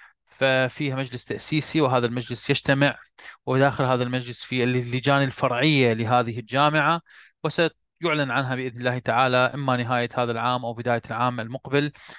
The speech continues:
آه، ولكن فقط من باب الإخبار والإفصاح أننا يعني ن-، نشتغل بهذا الاتجاه، اتجاه جامعة أريد. وهذه الزيارات التي ستعقد،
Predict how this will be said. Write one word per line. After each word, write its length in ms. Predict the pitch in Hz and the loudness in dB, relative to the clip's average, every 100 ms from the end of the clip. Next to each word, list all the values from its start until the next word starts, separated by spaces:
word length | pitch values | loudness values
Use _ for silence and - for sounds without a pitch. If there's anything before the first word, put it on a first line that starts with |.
| - _ | -20 _
آه، 200 | - 127 | -2 0
ولكن 540 | 127 147 139 143 135 135 _ _ _ _ _ _ | 4 2 2 -2 -8 -12 _ _ _ _ _ _
فقط 320 | 165 - 139 - | -4 0 -2 -2
من 160 | 131 | -4
باب 280 | 120 131 123 - _ _ _ - | 2 2 2 -4 _ _ _ -10
الإخبار 600 | - - - 143 156 131 | -8 -6 -6 0 2 2
والإفصاح 600 | 123 120 - - 135 117 | -2 -10 -8 0 2 2
أننا 460 | 131 131 131 127 127 | -2 -6 -2 -2 -2
يعني 320 | 127 117 127 | -4 -6 -6
ن-، 240 | 127 135 135 | -4 -4 -2
نشتغل 440 | 131 - 151 135 | -2 0 2 2
بهذا 520 | 127 120 127 120 120 | 0 2 2 2 0
الاتجاه، 500 | 123 123 - - 110 - _ _ - - | 0 -6 -6 -2 -2 -4 _ _ -20 -20
اتجاه 500 | - 131 131 127 117 | -18 -4 0 2 0
جامعة 400 | 131 123 123 117 - | -2 0 0 -4 -6
أريد. 280 | 123 147 151 | -6 -4 2
وهذه 280 | 151 131 | 2 2
الزيارات 580 | 131 120 143 135 147 135 | -2 2 4 6 6 4
التي 220 | 123 - | -4 -14
ستعقد، 600 | 123 - 139 - 143 135 | -14 -6 -6 0 0 0